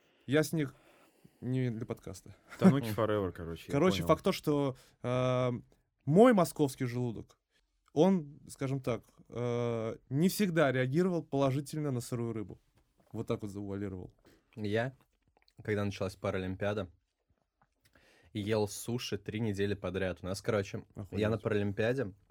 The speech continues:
Speaker 3: нас переселили в другой отель напротив работы. И в этом отеле был прикол, там не было завтраков отельных традиционных, там была система ваучеров.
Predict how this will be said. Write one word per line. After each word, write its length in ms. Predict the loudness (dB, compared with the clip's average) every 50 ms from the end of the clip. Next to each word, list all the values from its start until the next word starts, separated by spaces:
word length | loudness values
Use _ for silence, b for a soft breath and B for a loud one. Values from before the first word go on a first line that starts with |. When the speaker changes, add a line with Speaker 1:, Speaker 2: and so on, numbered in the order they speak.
| -20 -20 _ _ _ -20 _ _ -20 -20 _ _ _ _ b b b b b b b b
Speaker 3:
нас 160 | 0 0 0
переселили 480 | 0 -6 -6 -6 -4 -2 -2 0 0 -2
в 60 | -2
другой 320 | -2 -2 0 2 2 0
отель 280 | 0 0 -2 -2 0 0
напротив 460 | -2 -4 -2 0 0 0 0 -2 -4
работы. 440 | -2 -2 0 0 -2 -2 -2 -6 -14 b b b b b b
И 40 | -4
в 20 | -2
этом 220 | -2 0 0 0
отеле 300 | 0 2 2 2 2 2
был 240 | 2 4 2 2 2
прикол, 580 | 2 -2 -6 -2 0 2 4 4 4 2 -2 -8 _ -18 -6 0
там 260 | 2 4 4 4 4
не 120 | 4 2 2
было 220 | 2 0 -2 -2 -4 -6
завтраков 580 | -2 0 2 2 2 0 -4 -4 -4 -6 -6 -4
отельных 380 | -2 -2 0 0 0 -2 -4 -6
традиционных, 680 | -8 -6 -6 -8 -8 -4 -2 0 0 0 -2 -6 -4
там 200 | -2 0 0 2
была 180 | 2 2 2 0
система 440 | 0 -4 -8 -8 -4 -2 0 0 2
ваучеров. 600 | 4 4 4 4 2 0 -4 -8 -8 -8 -8 -12